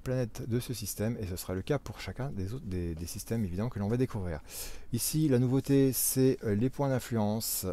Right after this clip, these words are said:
euh, qui sont donc des, des points... Euh, euh, attribués pour la gestion politique de l'Empire.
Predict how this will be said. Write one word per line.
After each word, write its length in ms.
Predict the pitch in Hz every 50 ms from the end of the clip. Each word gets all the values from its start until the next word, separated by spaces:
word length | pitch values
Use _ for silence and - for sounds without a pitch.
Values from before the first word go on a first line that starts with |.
| - - -
euh, 240 | 98 95 95 92 90 - -
qui 120 | - 104
sont 340 | 95 - - - - 120 110
donc 340 | 101 107 104 101 - - 107
des, 480 | 95 87 98 98 95 95 95 92 92 - - - - 67 95 92
des 180 | 87 95 104
points... 380 | - - - 139 139 143 - - -
Euh, 400 | 95 92 92 92 90 90 90 87 - - - - - - - - - - - - - -
euh, 180 | 92 90 82
attribués 520 | 113 135 - - - 147 127 127 156 160 -
pour 440 | - - - 156 160 165 143 120
la 140 | 107 110 104
gestion 400 | 95 92 120 - - - 143 127
politique 500 | - - 147 147 131 - 147 135 - -
de 120 | 107 101 110
l'Empire. 500 | 110 101 98 - 92 95 104 95 -